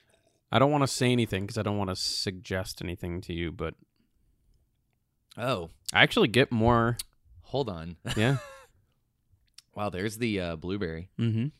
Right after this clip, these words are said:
Speaker 1: I feel
Speaker 2: And
Speaker 1: like some agitation every once in a while just pulls out some great flavors.
Speaker 2: Interesting. So this isn't, this is probably the best, like,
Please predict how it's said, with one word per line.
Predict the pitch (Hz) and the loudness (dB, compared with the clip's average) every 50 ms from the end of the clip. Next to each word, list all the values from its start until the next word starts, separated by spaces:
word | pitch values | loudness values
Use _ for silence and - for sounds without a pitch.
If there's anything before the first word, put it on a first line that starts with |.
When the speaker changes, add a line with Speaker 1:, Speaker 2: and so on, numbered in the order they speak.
| _ _ _ _ _ - - | _ _ _ _ _ -10 -8
Speaker 1:
I | 165 | -4
feel | 220 254 | -2 0
Speaker 2:
And | 277 277 | 0 2
Speaker 1:
like | 254 226 - | 0 0 0
some | - 170 135 - | 0 -2 0 2
agitation | 113 123 123 113 113 - - 113 104 104 - - 92 | 4 2 2 2 0 0 2 2 2 2 0 -4 -8
every | 87 87 90 87 | -6 -6 -4 -4
once | 87 87 87 - | -4 -6 -6 -4
in | 95 | -4
a | 90 | -4
while | 90 82 80 | -4 -4 -4
just | 76 87 - - | -6 -8 -8 -6
pulls | - 107 110 104 107 | -4 -4 -4 -2 -2
out | 98 82 - | -4 -4 -4
some | 92 90 - | -6 -8 -6
great | 92 92 85 - | -4 -4 -4 -4
flavors. | - 82 80 78 104 | -4 -4 -4 -2 -4
Speaker 2:
Interesting. | 123 110 101 95 - - - 85 85 80 76 _ _ _ _ _ _ _ _ _ _ | -4 -6 -8 -10 -10 -10 -12 -12 -12 -12 -14 _ _ _ _ _ _ _ _ _ _
So | - - 104 | -6 -4 -2
this | 80 110 131 - - | 0 0 0 0 -2
isn't, | 147 135 131 120 - - | -4 -4 -4 -4 -4 -4
this | 107 107 117 | -6 -6 -6
is | 135 | -4
probably | - 170 139 107 | -2 0 0 0
the | 92 90 | 0 -2
best, | 76 - - 95 98 104 - - | -6 -4 -4 -4 -2 -4 -4 -6
like, | 98 92 87 82 | -6 -6 -6 -8